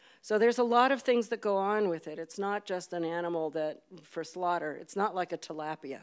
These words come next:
I personally have no feelings about tilapia. We'll eat them until, you know, you know, without a moment's hesitation. Uh, but, um, but cattle ha-, are imbued with a lot of,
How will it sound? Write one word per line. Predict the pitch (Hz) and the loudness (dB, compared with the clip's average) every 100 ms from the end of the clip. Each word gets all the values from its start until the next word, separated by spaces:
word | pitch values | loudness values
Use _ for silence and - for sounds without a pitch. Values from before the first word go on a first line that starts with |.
| - | -4
I | 170 | -2
personally | 190 165 156 165 151 | -2 -6 -10 -12 -12
have | 151 | -12
no | 143 170 | -10 -12
feelings | 160 160 139 160 151 | -12 -12 -14 -16 -18
about | 147 156 | -18 -18
tilapia. | - 156 143 - 147 - _ - | -14 -12 -12 -12 -16 -16 _ -6
We'll | 196 | -6
eat | 190 196 | -4 -6
them | 170 151 | -4 -6
until, | 151 135 151 147 147 _ _ _ - | -8 -12 -10 -8 -10 _ _ _ -12
you | 170 | -10
know, | 160 151 - | -8 -10 -12
you | 180 165 | -8 -6
know, | 156 | -4
without | 160 175 175 - | -4 0 0 -2
a | 165 | -4
moment's | 160 170 180 165 143 - | -2 0 0 0 -4 -6
hesitation. | 151 139 - 175 170 147 147 _ - - - - | -10 -10 -6 -6 -4 -6 -8 _ -20 -20 -12 0
Uh, | 196 196 | 4 4
but, | 180 196 185 - | 4 2 2 -2
um, | 202 185 180 175 170 _ _ _ - | 2 2 2 0 -4 _ _ _ -6
but | 180 202 196 - - 226 | 6 6 6 -2 -20 -10
cattle | - 226 240 220 | 4 6 8 4
ha-, | 175 202 214 | 2 0 4
are | 196 190 | 4 6
imbued | 185 165 208 233 196 165 143 | 0 0 2 6 6 4 -2
with | 160 170 160 | 0 0 0
a | 170 | -2
lot | 165 180 170 | 2 2 2
of, | 156 - | -2 -6